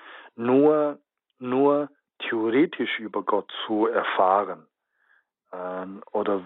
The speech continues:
wissenschaftlich oder, äh, nur im Kopf von Gott zu hören, äh, dass er gut ist und dass er, ähm, mächtig ist, dass er uns liebt,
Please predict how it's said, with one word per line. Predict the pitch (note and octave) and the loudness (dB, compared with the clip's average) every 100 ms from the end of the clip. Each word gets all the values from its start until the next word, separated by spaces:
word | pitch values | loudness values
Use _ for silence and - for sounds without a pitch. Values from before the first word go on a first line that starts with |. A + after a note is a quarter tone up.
| G#2 | -2
wissenschaftlich | G#2+ C#3 C#3 A2 - G2+ F#2+ - G2 F2+ - - A2 | 2 2 0 -2 2 2 0 -6 -10 -8 -8 -8 -2
oder, | G#2 G#2 G2 - - - _ - | 2 2 0 -4 -16 -18 _ -2
äh, | G#2+ G2+ | 2 2
nur | G#2 C3 | 4 4
im | C#3 A#2+ A2 | 4 0 0
Kopf | G#2+ C3+ - - - - - - | 0 0 -2 -12 -14 -18 -14 -10
von | A2 | -2
Gott | A2 - - | -2 -2 -4
zu | G2+ | -2
hören, | G2+ A2 G#2 G#2+ G2 _ - - - - | 4 4 2 -4 -10 _ -20 -20 -20 -10
äh, | G#2+ | -8
dass | G2+ F#2+ | -6 -2
er | G#2 | -2
gut | F2+ A2+ B2+ B2+ | -2 -2 -2 -2
ist | - A2+ A#2 C3 - - - | -6 -6 -4 -6 -6 -10 -4
und | G#2 F#2 F2+ | -2 -2 -2
dass | F#2+ - | -4 0
er, | G#2+ G2 | 0 2
ähm, | F#2+ F#2+ G2 G#2+ _ | -2 -6 -10 -16 _
mächtig | G2+ G2+ A2 - A2+ - | -4 0 2 0 -4 -4
ist, | - G2+ - - - | -2 -2 -2 -8 -2
dass | G#2+ - | 0 4
er | C3+ | 2
uns | C3+ C3+ - | 2 -12 -10
liebt, | B2+ D3+ A#2+ C3 - | -4 -2 -2 -6 -18